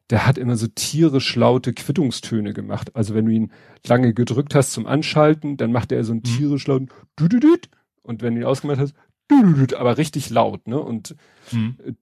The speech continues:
Speaker 1: der macht, der neue macht jetzt irgendwie, drückst du den Knopf lange und dann kommt eine sympathische Frauenstimme. Power
Speaker 2: <laughs>
Speaker 1: on. Connected.
Speaker 2: Ja.
Speaker 1: Und wenn du ausschaltest,
Speaker 2: Oh, das klingt,
Speaker 1: Power
Speaker 2: das klingt
Speaker 1: off.
Speaker 2: exakt wie die, wie die Töne von meinem, äh,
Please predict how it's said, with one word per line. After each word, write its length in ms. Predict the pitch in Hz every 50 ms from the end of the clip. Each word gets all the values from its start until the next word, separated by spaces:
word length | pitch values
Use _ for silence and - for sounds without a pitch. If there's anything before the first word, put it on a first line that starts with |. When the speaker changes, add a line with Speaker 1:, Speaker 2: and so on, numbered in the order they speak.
| _ _
Speaker 1:
der 300 | - 127 127 147 165 - -
macht, 340 | 139 143 123 - - - -
der 120 | - 113
neue 240 | 110 113 127 147 147
macht 180 | 147 135 -
jetzt 200 | 147 139 - -
irgendwie, 420 | - - 139 131 123 117 123 127 -
drückst 280 | - 110 117 120 -
du 60 | - 117
den 80 | 110
Knopf 220 | - 120 120 - -
lange 180 | 156 160 160
und 60 | -
dann 100 | 110 104
kommt 220 | - - 117 113 110
eine 160 | 104 104 101
sympathische 560 | - 107 95 101 110 131 151 175 151 - 139
Frauenstimme. 720 | - - - 151 160 175 143 - - - 95 92 92 95 - _ _ _ _ _ _ _ _ _ _ -
Power 520 | - - - 170 170 151 123 110 110 -
Speaker 2:
<laughs> 60 | -
Speaker 1:
on. 380 | 185 208 208 165 110 110 - - _ _ _ _ _ _ _ _ _ _ _
Connected. 800 | - - 170 170 185 208 202 190 107 101 123 - 95 - - -
Speaker 2:
Ja. 40 | - _ _ _ _ _ _ _ _ _
Speaker 1:
Und 100 | - 123
wenn 80 | 113 107
du 60 | 110 113
ausschaltest, 420 | 131 135 - - 107 101 123 185
Speaker 2:
Oh, 40 | 190
das 200 | 147 135 117 -
klingt, 260 | - 185 180 - -
Speaker 1:
Power 240 | - - 190 202 208 190 147
Speaker 2:
das 160 | 123 117 120
klingt 140 | 147 185 202
Speaker 1:
off. 80 | 165
Speaker 2:
exakt 540 | 127 120 - - - 165 180 - - - - -
wie 100 | 170 165
die, 280 | 160 160 160 143 143
wie 60 | 156 156
die 140 | 156 147
Töne 300 | - - 165 160 151 143
von 160 | 123 139 139 139
meinem, 600 | 139 135 131 131 127 127 127 123 117 113 110 107
äh, 160 | 117 - -